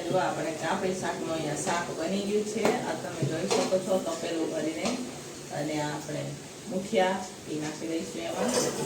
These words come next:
ઉકળવા દઈશું. આ બાજુ તેલ પણ ગરમ થાય છે. ચાપડી બનાવવા માટે અહીંયા જો આપણે લોટ લઈ લીધો છે,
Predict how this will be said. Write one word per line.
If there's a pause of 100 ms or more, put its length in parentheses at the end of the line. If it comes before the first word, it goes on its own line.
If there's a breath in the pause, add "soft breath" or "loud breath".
(800)
ઉકળવા
દઈશું.
આ
બાજુ
તેલ
પણ
ગરમ
થાય
છે. (1800)
ચાપડી
બનાવવા
માટે
અહીંયા
જો
આપણે
લોટ
લઈ
લીધો
છે,